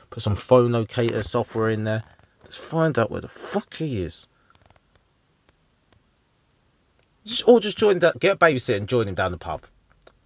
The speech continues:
That's what you do. You ruin his fun by turning up as well. That's what you do. Be like, "I could be fun as well." He'd be like, "I don't wanna go to the pub anymore. Let's go home." And that's what you do.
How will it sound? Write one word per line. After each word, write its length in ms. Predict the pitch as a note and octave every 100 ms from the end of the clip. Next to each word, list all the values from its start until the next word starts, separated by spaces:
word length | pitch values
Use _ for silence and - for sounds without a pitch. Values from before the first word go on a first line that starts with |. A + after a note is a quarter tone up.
| _
That's 380 | - G3 - -
what 240 | D3 D#3+ D3
you 140 | C3+
do. 200 | - B2
You 180 | G#2 G2+
ruin 420 | G2+ D#3 G3+ F#3+
his 200 | E3 D3
fun 460 | - C#3 C3+ B2+ A#2+ _ _ -
by 160 | G2
turning 600 | F#2 - D#3 D#3 D3+ D3
up 300 | F2 B2 - -
as 380 | A2+ A2 G2 F#2
well. 280 | G#2+ D2+ - _ _ _ -
That's 420 | B2+ C#3+ - - _ _ -
what 240 | A#2+ G2+ _ _
you 160 | G2+ G#2+
do. 320 | G2+ A#2 D#2+ - - _ _ _ _ _ _ _ _ _ _ _ _ _ _ _ _ _
Be 80 | G3+
like, 80 | -
"I 160 | - A#4+
could 120 | G#4+
be 140 | - F#4
fun 320 | - F#4 E4+
as 160 | F#4 F#4
well." 340 | G4+ E4+ F3
He'd 140 | D3
be 60 | C3
like, 100 | F#2
"I 60 | B2
don't 120 | C3+
wanna 120 | C3
go 80 | G#2+
to 60 | F2+
the 80 | -
pub 160 | E2
anymore. 220 | D#2+ F2
Let's 140 | G2+ -
go 140 | G2
home." 220 | E2+ D2+ - _ _ _ _ _ _ _ _ _ _ _ _ _ _ -
And 140 | E2+
that's 200 | E2+ -
what 120 | D#2
you 100 | C#2
do. 220 | D2+ C2